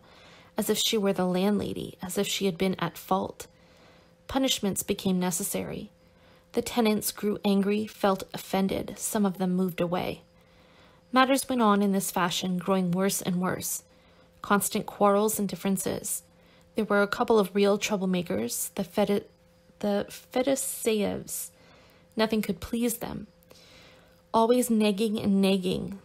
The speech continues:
though they didn't know themselves what they wanted, never satisfied. And they stirred up the others, chiefly because they had been the first to move into the house and felt as if it belonged to them.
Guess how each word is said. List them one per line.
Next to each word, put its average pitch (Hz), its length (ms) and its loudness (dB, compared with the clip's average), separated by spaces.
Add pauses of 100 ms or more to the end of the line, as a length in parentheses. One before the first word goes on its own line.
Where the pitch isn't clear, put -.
(120)
though 214 100 2
they 208 140 2
didn't 202 320 2
know 202 400 4
themselves 196 640 0
what 170 120 -10
they 180 100 -2
wanted, 185 480 0 (200)
never 214 200 -2
satisfied. 190 760 -4 (640)
And 208 140 2
they 202 60 6
stirred 214 340 0
up 202 140 0
the 196 120 0
others, - 520 -4 (420)
chiefly 262 340 0
because 208 340 -4
they 226 120 0
had 196 180 2
been 214 200 2
the 208 40 0
first 214 400 -4
to 214 80 -2
move 196 220 0
into 190 180 -2
the 190 100 -4
house - 480 -2 (420)
and 220 100 -4
felt 226 220 0
as 208 120 -2
if 208 140 -2
it 202 100 -6
belonged 190 420 2
to 190 80 -10
them. 185 320 -6